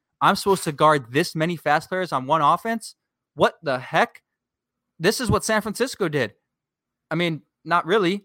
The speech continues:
but because they were missing the quarterback, but that's what they did. That's what the Kansas City Chiefs do. Built around speed players, and then you add a fast quarterback to that? I don't know how the hell teams are gonna stop it. That just got me excited.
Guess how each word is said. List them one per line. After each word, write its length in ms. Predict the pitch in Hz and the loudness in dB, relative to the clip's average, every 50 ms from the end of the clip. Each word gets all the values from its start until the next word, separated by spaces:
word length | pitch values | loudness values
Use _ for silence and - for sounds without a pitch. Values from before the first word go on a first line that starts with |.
| _ - | _ 2
but 260 | 156 151 147 - _ _ _ _ _ | 4 4 4 2 _ _ _ _ _
because 260 | - - 151 135 - - | -6 -4 -4 -4 -2 -2
they 120 | 139 131 | -2 0
were 140 | 131 131 139 | 0 0 0
missing 260 | 143 156 151 - 147 | 0 -2 -2 -4 -6
the 60 | 113 | -6
quarterback, 560 | - - 226 294 320 277 135 135 185 - - _ _ - | 0 4 4 4 4 6 4 4 2 2 -2 _ _ -2
but 120 | - 143 | -2 2
that's 240 | - 143 175 - - | 4 4 2 4 2
what 100 | 208 196 | -2 2
they 100 | 220 214 | 2 0
did. 280 | 202 170 247 277 190 - | 2 2 0 0 0 0
That's 220 | - 151 190 - - | 0 0 0 0 0
what 140 | 220 220 - | -4 -4 -4
the 80 | 226 185 - _ _ _ - - | -6 -8 -8 _ _ _ -6 -2
Kansas 180 | 180 196 208 | -2 -2 -2
City 140 | - 254 247 | -2 -6 -6
Chiefs 280 | 196 - 294 294 277 - | -4 -2 -4 -4 -2 0
do. 240 | - 196 143 107 - _ _ _ _ _ _ _ _ _ _ _ _ - | 2 2 2 0 -4 _ _ _ _ _ _ _ _ _ _ _ _ 2
Built 240 | - 185 233 233 - | 4 4 4 4 4
around 240 | 240 240 240 240 226 | 4 4 4 4 2
speed 260 | - - 254 247 226 | -2 -6 -8 -8 -4
players, 340 | - 214 202 196 208 208 - _ _ _ | -2 0 2 2 0 -2 -6 _ _ _
and 140 | - 170 190 | -4 -2 0
then 80 | 208 | 0
you 140 | 202 226 262 - - | 0 -2 -4 -8 -6
add 400 | - - 214 247 277 320 330 320 _ _ _ _ - | -2 0 2 4 4 2 2 0 _ _ _ _ -8
a 60 | 170 | -6
fast 340 | - - 208 226 254 - - | -2 0 2 2 2 0 0
quarterback 360 | - 269 277 254 254 226 - | -2 0 0 0 -2 -2 -2
to 180 | - 233 269 294 | -4 -6 -4 -2
that? 320 | 349 359 381 370 - - _ _ _ _ _ _ _ _ _ _ _ _ _ _ | -2 -4 -4 -6 -12 -20 _ _ _ _ _ _ _ _ _ _ _ _ _ _
I 120 | - 151 175 | 0 0 2
don't 100 | 156 135 | 2 0
know 100 | 120 98 | -4 -4
how 180 | 107 131 123 | 0 0 0
the 80 | 120 113 | 0 0
hell 160 | 113 117 107 | -2 -6 -10
teams 180 | - - 110 101 | -10 -12 -14 -14
are 60 | 110 | -12
gonna 140 | 104 101 98 | -12 -12 -12
stop 320 | - - 110 101 101 - | -10 -8 -8 -8 -8 -12
it. 100 | 95 - _ | -16 -14 _
That 140 | - 135 139 | -2 -2 -2
just 180 | 147 151 127 - | -2 -2 -4 -2
got 120 | 123 110 | -2 -2
me 120 | 107 101 101 | -2 -4 -8
excited. 440 | - - - 107 104 101 101 - | -8 -8 -8 -8 -10 -10 -16 -18